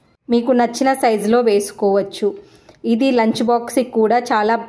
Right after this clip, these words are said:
టేస్టీగా ఉంటుంది. చల్లారిన తర్వాత కూడా ఈ దోశ టేస్టీగా ఉంటుంది.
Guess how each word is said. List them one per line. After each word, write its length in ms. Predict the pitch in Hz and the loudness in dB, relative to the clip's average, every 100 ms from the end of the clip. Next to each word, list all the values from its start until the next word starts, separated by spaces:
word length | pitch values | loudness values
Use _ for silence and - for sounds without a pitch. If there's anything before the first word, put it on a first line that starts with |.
| - | -2
టేస్టీగా 540 | 226 214 214 226 240 | 0 0 0 0 2
ఉంటుంది. 400 | 233 202 196 190 196 | 0 -2 -4 -4 -4
చల్లారిన 520 | 233 214 233 240 254 | 0 2 2 2 0
తర్వాత 400 | 240 202 202 202 208 | 0 0 0 0 -2
కూడా 280 | 208 202 240 | 0 0 0
ఈ 100 | 226 220 | -2 0
దోశ 260 | 214 208 240 240 | 0 0 -2 -2
టేస్టీగా 560 | 214 202 202 233 226 233 | -2 -4 -2 0 0 -2
ఉంటుంది. 480 | 196 185 190 185 | -4 -6 -8 -8